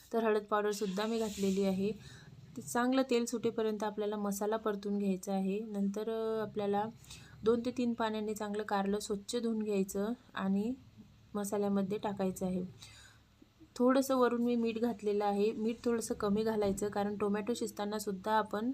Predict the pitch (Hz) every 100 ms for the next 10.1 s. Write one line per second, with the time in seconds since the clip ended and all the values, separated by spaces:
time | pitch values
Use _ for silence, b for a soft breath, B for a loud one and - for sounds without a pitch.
0 | 262 - 214 214 202 - 214 202 214 208
1 | 208 196 190 196 196 185 185 180 180 185
2 | - B B B B B - 226 240 254
3 | 254 233 226 233 233 233 233 226 214 208
4 | 214 202 220 220 196 190 214 220 208 202
5 | 202 202 202 196 196 202 196 185 214 220
6 | 220 202 185 185 190 208 - - - -
7 | - - B B B B B - 208 208
8 | 214 214 214 214 - 196 202 208 208 240
9 | 214 202 208 208 202 208 208 202 - -